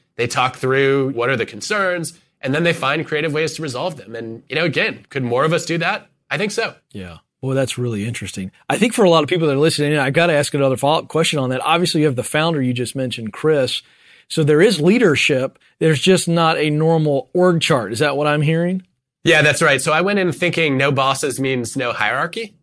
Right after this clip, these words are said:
Speaker 1: And I was totally wrong. They have a hierarchy, but they think of it as a dynamic hierarchy.
Speaker 2: Hmm.
Speaker 1: where, you know, instead of there being an org chart with somebody who has the most experience or who's been promoted to the highest title running the show,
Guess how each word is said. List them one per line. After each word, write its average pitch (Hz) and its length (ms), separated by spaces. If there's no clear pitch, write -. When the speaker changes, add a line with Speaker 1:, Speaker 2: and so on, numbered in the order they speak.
Speaker 1:
And 123 280
I 135 100
was 143 120
totally 170 340
wrong. 117 500
They 123 120
have 208 260
a 143 40
hierarchy, 135 600
but - 340
they 139 180
think 170 180
of 170 100
it 156 80
as 139 160
a 127 60
dynamic 127 440
hierarchy. 82 580
Speaker 2:
Hmm. 104 140
Speaker 1:
where, 131 420
you 143 160
know, 139 80
instead 139 320
of 156 380
there 143 140
being 139 320
an 123 120
org 139 220
chart 131 360
with 117 300
somebody 143 480
who 123 160
has 120 260
the 113 320
most 147 220
experience 131 640
or 113 260
who's 107 160
been 117 200
promoted 127 400
to 127 40
the 117 120
highest 117 320
title 127 360
running 123 240
the 117 60
show, 151 360